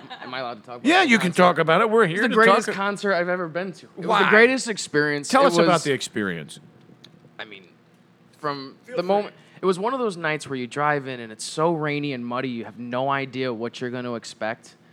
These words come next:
Speaker 1: And then here, there you are amongst the rain and everybody who's soaking wet, and you have the absolute time of your life. Out there listening to some great music,
Speaker 2: Now, we're in
Speaker 1: great
Speaker 2: the
Speaker 1: scenery.
Speaker 2: rain. We're out in the parking lot getting ready to go in.
Speaker 1: Yep.
Speaker 2: And it's just pouring.
Speaker 1: Yep.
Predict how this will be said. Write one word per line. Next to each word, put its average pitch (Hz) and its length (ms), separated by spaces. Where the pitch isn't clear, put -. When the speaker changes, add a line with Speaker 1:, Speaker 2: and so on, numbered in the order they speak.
Speaker 1:
And 135 140
then 139 240
here, 147 260
there 165 200
you 175 160
are 160 160
amongst 139 340
the 135 80
rain 143 380
and 107 140
everybody 151 420
who's 143 160
soaking 139 460
wet, 131 140
and - 100
you 123 60
have 117 200
the 110 180
absolute 135 680
time 123 300
of 110 120
your 104 140
life. 87 500
Out 151 240
there 139 340
listening 156 320
to 131 100
some 120 120
great 143 280
music, 139 380
Speaker 2:
Now, 151 160
we're 226 240
in 226 80
Speaker 1:
great 196 100
Speaker 2:
the - 40
Speaker 1:
scenery. 143 220
Speaker 2:
rain. 135 60
We're 180 120
out 190 140
in - 20
the 143 80
parking 131 380
lot 110 180
getting 120 160
ready 120 140
to 104 60
go 104 200
in. 87 300
Speaker 1:
Yep. - 160
Speaker 2:
And 127 80
it's 135 100
just 151 180
pouring. 135 520
Speaker 1:
Yep. 175 100